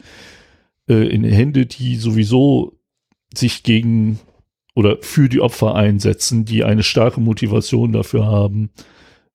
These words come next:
Ähm, aber dafür müssten halt jetzt Ausnahmen geschaffen werden, wenn man das so machen wollte. Oder es müsste halt wirklich, äh, die Polizei in die Lage versetzt werden, auch das zu tun.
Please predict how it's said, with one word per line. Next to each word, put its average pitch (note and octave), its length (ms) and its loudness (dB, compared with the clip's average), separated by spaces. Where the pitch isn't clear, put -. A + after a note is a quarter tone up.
Ähm, G#2+ 680 0
aber G2+ 140 4
dafür A2 260 2
müssten G#2+ 260 2
halt G#2 180 2
jetzt G#2+ 120 2
Ausnahmen G2+ 480 -2
geschaffen G#2 400 -6
werden, G2 240 -2
wenn G#2+ 100 2
man G#2 120 2
das G2 120 0
so A2 80 -4
machen F#2+ 260 -4
wollte. F#2+ 220 -4
Oder A#2+ 300 4
es B2 160 -4
müsste C3 300 -2
halt A#2 260 0
wirklich, - 480 -10
äh, A#2 240 0
die A2+ 140 -8
Polizei A#2 680 2
in B2+ 100 0
die A#2 80 4
Lage G#2+ 260 2
versetzt G#2+ 400 0
werden, G#2+ 400 2
auch G#2+ 220 -2
das - 280 -2
zu - 120 -8
tun. - 340 -14